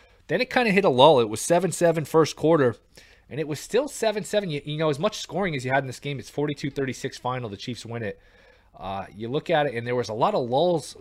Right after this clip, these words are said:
in terms of scoring. I, I, I know 'cause I was sitting there betting the over, and I, you know, I gave out the over. I, I had the over for, uh, for the game and for the half, and, you know, you're getting anxious because they're going through these long stretches with no scoring. There's three minutes and change left in the half, and it's still seven seven. That's when Mahomes rolls out, makes the crazy,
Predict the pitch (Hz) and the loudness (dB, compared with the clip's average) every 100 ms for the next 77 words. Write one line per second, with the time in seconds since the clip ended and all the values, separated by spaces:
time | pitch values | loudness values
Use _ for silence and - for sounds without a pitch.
0 | - 120 147 131 110 - 110 127 107 110 | -12 -8 -6 -6 -8 -12 -6 -6 -4 -6
1 | 110 110 120 123 113 104 - 110 104 87 | -6 -6 -6 -6 -6 -8 -8 -10 -10 -8
2 | - 104 101 110 113 110 104 95 101 95 | -8 -6 -6 -4 -4 -4 -8 -10 -12 -14
3 | 104 101 95 110 113 107 107 104 101 95 | -12 -14 -10 -4 -4 -4 -6 -6 -6 -8
4 | 92 98 90 107 101 101 95 - 101 92 | -8 -10 -8 -8 -8 -8 -10 -12 -10 -12
5 | - _ _ _ _ _ _ - 87 85 | -14 _ _ _ _ _ _ -14 -12 -12
6 | 82 - 107 101 - 117 117 110 - 98 | -16 -12 -10 -8 -6 -6 -6 -10 -12 -6
7 | 110 117 117 101 82 _ _ _ _ - | -2 0 0 -6 -16 _ _ _ _ -12
8 | 104 104 170 123 156 160 123 107 - 107 | -8 -4 -4 -4 -6 -8 -10 -12 -12 -10
9 | 107 139 151 143 131 104 117 131 - 143 | -6 -4 -4 -4 -6 -4 -6 -6 -4 -6
10 | 135 113 107 123 123 - 120 123 120 101 | -6 -10 -10 -6 -8 -6 -8 -6 -8 -10
11 | 101 - - 147 180 175 - 120 98 139 | -14 -14 -8 -6 -4 -4 -6 -10 -8 -6
12 | 175 139 135 - 117 95 139 175 120 98 | -4 -4 -4 -4 -10 -6 -4 -4 -6 -12
13 | - 156 151 - 139 120 - 135 101 120 | -6 -6 -4 -2 -2 -4 -4 -4 -4 -8
14 | - 123 107 127 117 117 110 117 113 - | -8 -8 -6 -6 -4 -2 0 0 0 -4
15 | 117 - 104 - 131 123 113 117 107 | -12 -10 -12 -6 -4 -4 -4 -8 -8